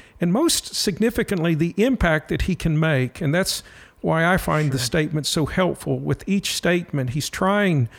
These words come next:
Speaker 1: to open our eyes of faith to, to the various ways that he desires to impact our life. Uh, I pray those that have participated with us have been encouraged. I hope, though, as we now come,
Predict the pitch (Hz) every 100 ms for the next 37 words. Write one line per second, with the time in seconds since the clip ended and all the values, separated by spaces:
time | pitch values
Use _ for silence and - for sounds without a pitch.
0 | - - - 151 151 156 160 160 156 160
1 | 151 165 - 147 139 135 - - 147 185
2 | 160 131 131 139 208 294 269 - 165 151
3 | 139 135 131 151 139 190 165 151 160 151
4 | 147 - - 151 139 147 131 143 139 143
5 | 143 135 - - - - - 151 - -
6 | 269 185 311 320 160 165 - 160 - 160
7 | - - - - - 165 - - 170 175
8 | 160 147 165 180 160 151 - - 147 135
9 | 131 - 202 190 185 170 - - - -
10 | _ _ - 147 156 147 - 339 370 -
11 | 160 190 180 202 175 160 - 165 156